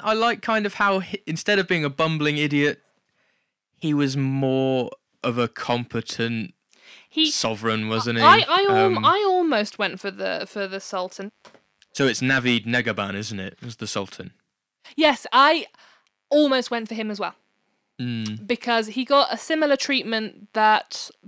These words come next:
Speaker 2: Belle's father did in the Beauty and the Beast remake.
Speaker 1: Yeah, he's fleshed out a little more, isn't he?
Speaker 2: Well, yeah, well, they've kind of gone away from the, the, the, the comedy character,
Speaker 1: Yeah, the
Speaker 2: the fat,
Speaker 1: bumbling idiot father.
Speaker 2: fat, dumpy
Speaker 1: <laughs>
Speaker 2: father
Speaker 1: Yeah,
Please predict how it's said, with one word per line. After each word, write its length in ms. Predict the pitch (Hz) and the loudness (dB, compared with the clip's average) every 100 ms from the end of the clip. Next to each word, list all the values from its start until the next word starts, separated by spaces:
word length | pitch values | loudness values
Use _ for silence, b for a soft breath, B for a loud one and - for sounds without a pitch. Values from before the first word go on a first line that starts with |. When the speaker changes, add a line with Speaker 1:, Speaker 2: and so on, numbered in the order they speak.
| - | -2
Speaker 2:
Belle's 440 | 240 254 277 - - | 4 4 2 -6 -10
father 380 | - 269 277 269 | -6 -4 -2 -2
did 300 | 285 370 - _ _ _ - | 0 -2 -6 _ _ _ -12
in 180 | 226 226 | -6 -6
the 80 | |
Beauty 240 | 220 240 254 | -4 -6 -4
and 80 | 247 | -4
the 40 | |
Beast 260 | 240 262 - | -2 -2 -2
remake. 480 | 262 254 320 - _ _ | 0 2 2 0 _ _
Speaker 1:
Yeah, 120 | 254 226 | -2 -2
he's 160 | 208 | -2
fleshed 340 | - 135 113 127 | -2 -2 0 0
out 160 | 110 | 0
a 40 | 104 | 0
little 160 | 101 | -2
more, 260 | 101 98 98 | -4 -6 -6
isn't 180 | 104 98 | -6 -6
he? 200 | 95 104 | -8 -6
Speaker 2:
Well, 120 | 302 | -2
yeah, 200 | 311 330 262 | 4 4 4
well, 140 | 269 | 4
they've 200 | 302 311 | 2 2
kind 200 | 339 339 | 2 2
of 100 | 294 | 2
gone 180 | 277 269 | 0 0
away 300 | 262 262 254 | 2 2 0
from 340 | - 240 240 | -4 -6 -6
the, 420 | 247 240 240 233 - 208 | -6 -4 -4 -6 -6 -6
the, 160 | 226 | -6
the, 160 | 214 220 | -6 -12
the 200 | 202 220 | -10 -10
comedy 420 | - 226 214 208 | -4 -2 -2 -6
character, 840 | - 202 196 - 202 196 190 180 - | -4 -4 -4 -6 -4 -2 -2 -4 0
Speaker 1:
Yeah, 220 | 165 131 | 2 2
the 40 | 110 | 0
Speaker 2:
the 80 | 104 | 2
fat, 80 | |
Speaker 1:
bumbling 280 | 135 127 117 | 4 4 2
idiot 320 | 117 110 110 | -2 -2 -4
father. 220 | - 110 101 | -4 -2 4
Speaker 2:
fat, 300 | - - 202 | 4 4 -4
dumpy 540 | 208 202 - 196 196 | -4 -6 -8 -10 -10
Speaker 1:
<laughs> 0 | |
Speaker 2:
father 320 | - 190 185 | -6 0 2
Speaker 1:
Yeah, 260 | 175 135 | 2 2